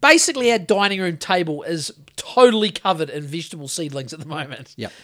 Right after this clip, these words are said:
Speaker 1: Like, it's, you know, Amy's cool, but she's like, "I can't wait to get the table back." And I'm like, "Yeah." The unfortunate thing is there's been a bit of snow and there's still the odd frost. And a lot of these veggies can't be planted.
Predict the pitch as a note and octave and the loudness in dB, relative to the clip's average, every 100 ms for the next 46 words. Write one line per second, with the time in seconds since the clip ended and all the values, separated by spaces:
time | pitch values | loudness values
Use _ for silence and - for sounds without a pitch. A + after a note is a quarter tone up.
0 | - - G3 F#3+ F#3 - - - G3+ G3 | -10 4 4 6 2 -4 -4 -4 -2 0
1 | F3 A3+ D4 D4+ A#3 - C4+ G#3 F3 E3 | 0 4 4 2 -4 6 8 8 6 0
2 | F3 F#3+ F3+ E3+ - - D#3+ F3+ F3+ D#3 | -4 -4 -2 -4 -4 -12 -8 -6 -6 -6
3 | D3+ C#3 - - A#2+ A2+ G#2+ - C#3+ E3 | -6 -10 -14 -12 -14 -12 -14 -14 -12 -12
4 | A3+ C#4+ D4 C#4+ - - - - _ _ | -8 0 2 2 -2 -8 -20 -20 _ _
5 | _ _ B3 C#4 D4+ D4 F4 F4+ F4+ E4 | _ _ 2 4 4 2 -2 -2 -6 -4
6 | C#4+ C4+ B3 A3+ G3 B3+ B3+ A#3+ G#3+ - | -2 -2 -4 -6 -2 -2 0 0 0 -4
7 | G#3+ F#3 G#3 B3 G#3+ G#3+ - - C4+ B3 | -4 2 4 4 0 -6 -4 0 2 4
8 | A3 E3 - G#3+ D#3+ - A#3+ G3 G3 A#3+ | 4 2 0 2 2 -4 -6 -4 2 2
9 | B3+ B3+ A#3 F3+ F#3 G#3+ G#3 G3 D#3+ - | 2 2 -2 -2 -4 -4 -4 -6 -6 -4
10 | G3+ F#3 F3 F#3 F3+ E3+ F3 D#3 | -4 -4 -12 -8 -6 -4 -6 -6